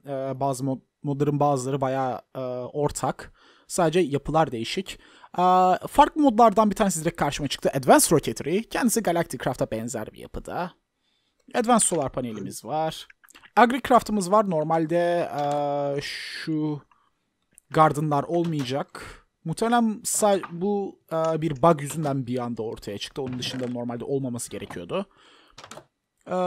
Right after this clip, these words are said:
neyse. Agricraft'la elde edeceğiz, e, seedlerin çoğunu. Applied Synergistics var bu arada. Applied Synergistics var dedim de. Refined Storage yok.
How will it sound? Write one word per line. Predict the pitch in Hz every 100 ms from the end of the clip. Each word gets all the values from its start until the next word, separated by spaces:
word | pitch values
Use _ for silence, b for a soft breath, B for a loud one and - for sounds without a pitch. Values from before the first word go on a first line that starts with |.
| 180 185 185 185 185 180 B B B B B 226
neyse. | 262 - 113 _
Agricraft'la | - 254 226 - 185 - 139
elde | 127 123
edeceğiz, | 120 - 127 - - -
e, | - 127 127 127 127 131 127 131 123
seedlerin | - 143 127 131 123
çoğunu. | - 117 135 190 -
Applied | 127 101
Synergistics | - 107 107 135 - 226 214
var | 220 175
bu | 127
arada. | 107 165 208 226 b b b b b
Applied | 127 139 139
Synergistics | 143 135 135 147 - 151
var | 143
dedim | 147 196 202
de. | 120 92 - _ _ _ _ _ _ _
Refined | 127 - 185 196
Storage | - 170 160 143
yok. | 127 - - -